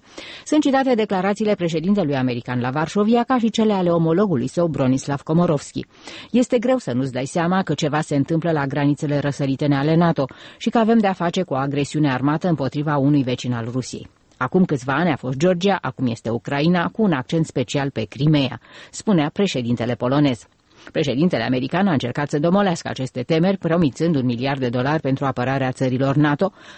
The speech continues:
precum Polonia, și și-a declarat hotărârea să apere această țară. Banii promiși de președintele Obama ar trebui să permită continuarea și anul viitor a măsurilor temporare luate deja în regiune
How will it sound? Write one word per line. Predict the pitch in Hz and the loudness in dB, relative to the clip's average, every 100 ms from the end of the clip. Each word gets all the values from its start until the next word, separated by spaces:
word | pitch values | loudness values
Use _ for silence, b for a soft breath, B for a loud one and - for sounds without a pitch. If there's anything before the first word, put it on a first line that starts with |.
| B | B
precum | 220 254 240 | 0 2 2
Polonia, | 170 202 139 110 127 | 2 2 0 -2 -6
și | 151 | -6
și-a | 143 139 | -6 -6
declarat | 135 135 160 185 | -6 -4 -4 -4
hotărârea | - 120 139 175 202 - | -8 -8 -4 -2 -2 -4
să | - 226 | -6 -2
apere | 120 123 120 | -2 -2 -4
această | 120 - 117 139 | -4 -6 -4 -4
țară. | 135 156 135 - _ B B B | 0 0 0 -4 _ B B B
Banii | 185 277 311 | 0 4 4
promiși | 269 226 254 | 2 0 2
de | 202 | 0
președintele | 139 135 131 147 139 139 | -2 -6 -2 -2 0 0
Obama | 156 180 202 202 | 0 2 2 2
ar | 202 | -2
trebui | 208 202 202 240 | -2 -2 0 0
să | - 202 | 0 -2
permită | 196 190 190 220 208 | 2 2 2 2 0
continuarea | 196 180 170 170 190 196 | 0 -2 0 0 0 0
și | 190 165 | 0 0
anul | 139 131 | 0 0
viitor | 135 156 190 202 | 0 -2 0 2
a | 180 | 2
măsurilor | 156 165 180 175 170 | 2 2 0 2 0
temporare | 196 185 196 214 240 131 | 2 2 2 2 2 0
luate | 113 156 170 131 | 0 0 0 -2
deja | 120 131 | -2 0
în | 139 | 0
regiune | 127 139 170 165 | 0 0 2 2